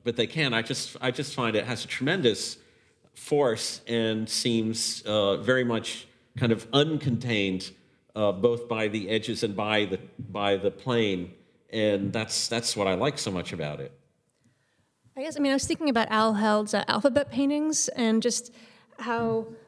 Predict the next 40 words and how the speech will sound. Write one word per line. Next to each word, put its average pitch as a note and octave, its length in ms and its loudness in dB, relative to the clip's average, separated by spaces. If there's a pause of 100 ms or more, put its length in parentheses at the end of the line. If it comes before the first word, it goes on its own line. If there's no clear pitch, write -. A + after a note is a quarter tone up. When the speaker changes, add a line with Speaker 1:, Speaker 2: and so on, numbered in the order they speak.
(160)
Speaker 2:
um, A3+ 460 4 (960)
on B3+ 80 6
the B3+ 100 4
surface, D4+ 320 2
they A3+ 120 2
could, A3+ 280 -2 (120)
they, A#3 200 2
these B3 240 -2
could, A#3+ 200 -2
that A3+ 160 0
could A3 140 -2
be, A3+ 260 2
like, G3 180 0
a G3+ 220 0
comparison A3+ 840 0
with A3 160 -2
this A3+ 260 -2
work, A3 340 -8
but, A3+ 300 -4 (480)
um, G#3 500 0 (1400)
I A#3 100 0
don't D#4 240 0
get C4+ 180 4
a B3+ 60 4
sense B3 300 2
of G#3+ 100 2
there's G#3+ 180 4
something A3+ 380 2
beyond A3 340 2
the G#3+ 60 0
painting A#3+ 420 0
here. D4 220 2
There's, A#3 260 2 (260)
for A#3+ 100 6
me, C4 220 6
there A#3 120 4
isn't A3+ 320 2
an A3 60 2
intimation G#3+ 800 2
of G#3+ 300 0